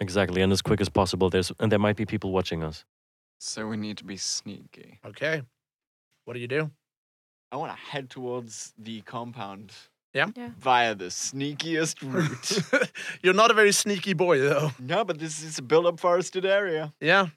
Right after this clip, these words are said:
Speaker 2: I wanna be not walking down the main <laughs> road.
Speaker 3: Yeah, exact-, yeah. No, I, I get what you're saying, and you've also landed, like, relatively close to it. So I think, I think it's fair to say that you are, like, making your way down the street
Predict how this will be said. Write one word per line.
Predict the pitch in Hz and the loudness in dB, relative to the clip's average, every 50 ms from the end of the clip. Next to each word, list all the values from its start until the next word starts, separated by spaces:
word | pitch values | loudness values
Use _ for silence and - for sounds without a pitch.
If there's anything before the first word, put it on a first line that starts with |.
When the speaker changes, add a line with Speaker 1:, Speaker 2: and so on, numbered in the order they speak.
| _ - | _ -10
Speaker 2:
I | - 135 | -8 -6
wanna | 143 156 151 160 151 | -4 -4 -4 -6 -6
be | 143 156 156 156 156 160 160 160 160 160 160 156 156 156 160 160 160 156 151 143 139 _ _ _ _ _ _ _ _ _ _ _ _ _ _ _ _ _ _ _ _ _ _ _ _ | -8 -8 -8 -8 -10 -10 -10 -10 -10 -10 -10 -10 -12 -12 -12 -12 -12 -12 -12 -14 -16 _ _ _ _ _ _ _ _ _ _ _ _ _ _ _ _ _ _ _ _ _ _ _ _
not | 123 127 135 147 151 147 - _ | -14 -10 -6 -4 -4 -4 -6 _
walking | 156 143 143 143 131 - 151 143 | -4 -2 -2 -2 -4 -6 -10 -6
down | 135 143 139 147 151 | -6 -4 -4 -4 -6
the | 147 135 | -6 -6
main | 131 127 127 147 160 160 | -4 -4 -4 -4 -6 -6
<laughs> | 160 | -2
road. | 160 180 180 139 - | 0 0 0 2 2
Speaker 3:
Yeah, | 185 202 208 170 160 | 4 4 6 6 4
exact-, | 147 - - 160 147 147 - | 2 2 2 2 0 0 0
yeah. | 180 190 196 175 - 175 | 2 4 4 4 4 4
No, | 202 208 208 | 4 6 8
I, | 220 254 247 - | 8 6 6 6
I | 214 240 | 2 2
get | 226 233 254 226 | 4 4 2 2
what | 220 220 | 2 0
you're | 185 185 | 2 2
saying, | 170 - 156 131 123 123 | 2 2 0 0 0 0
and | 135 156 | -2 -2
you've | 160 180 196 | 0 0 2
also | 214 208 - 202 | 2 2 2 4
landed, | 170 165 156 151 143 135 123 | 4 4 4 4 2 -2 -4
like, | 127 120 117 - | -4 -6 -6 -6
relatively | 135 135 139 131 127 123 - 120 120 113 | -2 -2 0 0 0 -4 -6 -10 -10 -10
close | - - 123 117 117 - - | -6 -6 -6 -6 -6 -8 -8
to | - - 127 113 | -6 -6 -6 -6
it. | 113 117 - _ - _ _ - - - - - _ - | -6 -8 -10 _ -20 _ _ -20 -20 -20 -20 -20 _ -4
So | - - 156 | 2 4 6
I | 156 151 | 6 6
think, | - 175 165 - - | 4 0 -2 -2 2
I | 170 165 | 2 2
think | 156 - 196 208 | 2 4 2 2
it's | 175 - | 2 0
fair | - - - 151 147 151 143 | -4 0 2 2 4 2 2
to | - 151 | -2 -4
say | - - 135 127 139 143 | -4 -2 -2 -2 -2 -2
that | 127 127 123 123 | -4 -4 -8 -6
you | 120 127 127 131 | -8 -6 -2 -2
are, | 127 123 | -2 -2
like, | 123 120 120 120 120 - _ _ _ _ - _ _ - | -2 -4 -6 -8 -10 -16 _ _ _ _ -20 _ _ -4
making | 147 143 135 - - 151 | -2 -2 -2 -2 -2 -2
your | 139 135 | -2 -2
way | 131 127 123 123 120 123 120 123 | 0 0 0 0 -2 -2 -4 -6
down | 123 123 123 123 120 120 | -4 -2 -2 -2 -2 -4
the | 120 | -6
street | 120 - - - 123 120 113 113 107 | -8 -8 -8 -8 -8 -8 -8 -10 -14